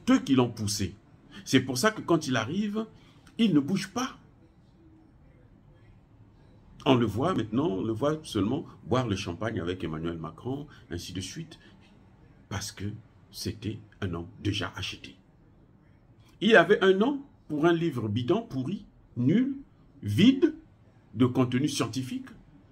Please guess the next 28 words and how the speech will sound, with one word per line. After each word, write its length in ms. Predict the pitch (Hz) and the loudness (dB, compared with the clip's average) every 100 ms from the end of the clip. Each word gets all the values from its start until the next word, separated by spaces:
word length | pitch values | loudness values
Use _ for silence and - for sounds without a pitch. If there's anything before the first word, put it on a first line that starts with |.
| - - - - - | -20 -20 -20 -16 -2
Hein, 220 | 120 220 - | -2 -2 -8
pour 160 | - 92 | -2 0
un 60 | |
militaire, 580 | 113 101 101 160 214 247 - - - | 2 2 2 2 0 -2 -10 -20 -4
quand 200 | - 165 | 2 2
il 120 | 131 107 | 0 -2
parle, 340 | 185 226 220 135 | 2 2 0 -2
il 80 | |
devrait 260 | 117 110 139 156 | 0 0 -2 -2
être 240 | 156 107 | -4 -6
plus 240 | - 151 | -6 -6
clair 360 | 156 170 95 82 | -2 -2 -2 -10
que 120 | - | -12
ça. 200 | - 104 - _ _ - - | -12 -14 -20 _ _ -18 -4
Mais 240 | 104 101 107 | -2 -2 -6
lui, 240 | 107 165 - | -2 0 0
il 100 | 120 | -2
n'a 100 | 98 | -2
rien 320 | 104 135 170 | 0 4 4
dit 180 | 160 147 | 2 -2
dans 140 | 120 | -2
son 140 | 104 117 | -2 -4
livre, 180 | 190 | -4
il 80 | 160 | -2
n'a 140 | 135 - | -4 -4
apporté 420 | 113 131 - 175 - | -8 -8 -6 -2 4
aucune 360 | 175 - 233 | 4 4 -2
solution, 600 | 165 - 139 127 - 147 | 0 -2 -2 -4 -6 -8